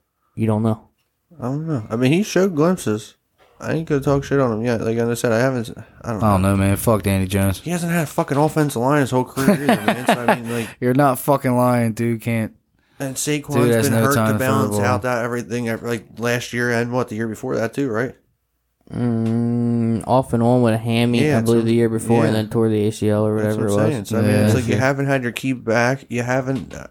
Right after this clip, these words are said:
Speaker 2: yeah, you haven't had an offensive line. It's like you've seen glimpses when he has his shots. I mean, the dude can deliver some balls.
Speaker 1: He's got a nice throw.
Speaker 2: He does.
Speaker 3: He does.
Speaker 1: That's what it is.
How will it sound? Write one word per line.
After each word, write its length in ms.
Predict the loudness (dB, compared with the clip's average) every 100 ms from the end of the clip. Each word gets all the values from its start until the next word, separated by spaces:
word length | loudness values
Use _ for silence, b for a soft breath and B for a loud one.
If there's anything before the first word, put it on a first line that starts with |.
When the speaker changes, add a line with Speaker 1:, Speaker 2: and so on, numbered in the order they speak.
| -8
Speaker 2:
yeah, 160 | -6
you 80 | -4
haven't 260 | -2 0 0
had 140 | 0
an 100 | 2
offensive 460 | 0 0 0 0 2
line. 300 | 2 2 2
It's 160 | 0
like 280 | 0 -2 -4 _ b b b b b -4
you've 160 | -4
seen 260 | 0 0 2
glimpses 400 | 2 2 0 0
when 120 | 2
he 80 | 2
has 260 | 2 2 0
his 120 | -2
shots. 380 | -2 0 0 0
I 60 |
mean, 180 | 0 -2
the 80 | -2
dude 180 | -2 0
can 100 | -2
deliver 320 | 0 0 -2
some 160 | -4 -2
balls. 400 | 0 0 -2 -8 -4
Speaker 1:
He's 180 | 0 2
got 160 | 2
a 60 | 2
nice 280 | 2 0 -4
throw. 440 | -6 -4 -2 -4
Speaker 2:
He 80 | -2
does. 420 | 0 2 -2 -6 -4
Speaker 3:
He 100 | 0
does. 360 | 2 4 0
Speaker 1:
That's 80 | -4
what 120 | -10
it 80 | -8
is. 280 | -8 -8